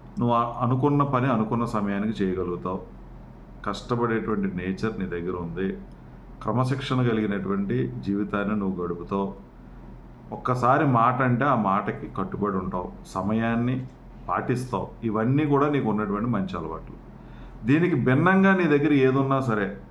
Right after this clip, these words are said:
అంటే సమయపాలన లేకపోవటం, బద్ధకంగా ఉండటం, అతిగా నిద్రపోవటం, సోషల్ మీడియాలో ఎక్కువ సమయాన్ని గడపడం, ఫ్రెండ్స్తో తిరగటం,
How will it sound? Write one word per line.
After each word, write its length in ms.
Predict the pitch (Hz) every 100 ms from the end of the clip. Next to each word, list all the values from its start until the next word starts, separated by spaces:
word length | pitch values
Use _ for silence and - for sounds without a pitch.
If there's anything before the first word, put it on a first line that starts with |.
| -
అంటే 140 | 104 113
సమయపాలన 760 | 113 107 123 123 123 113 113 101
లేకపోవటం, 680 | 98 95 98 95 98 95 - 101 -
బద్ధకంగా 520 | 90 120 120 117 117
ఉండటం, 440 | 107 98 90 95 92 - - - - -
అతిగా 320 | 104 123 131
నిద్రపోవటం, 800 | 120 98 107 101 98 92 92 92 - -
సోషల్ 280 | 107 110 120
మీడియాలో 360 | 117 110 107 104
ఎక్కువ 600 | 98 95 - 120 117 110 -
సమయాన్ని 380 | 98 107 107 101
గడపడం, 440 | 95 92 92 92 -
ఫ్రెండ్స్తో 500 | 98 101 - 113 -
తిరగటం, 420 | 98 98 95 98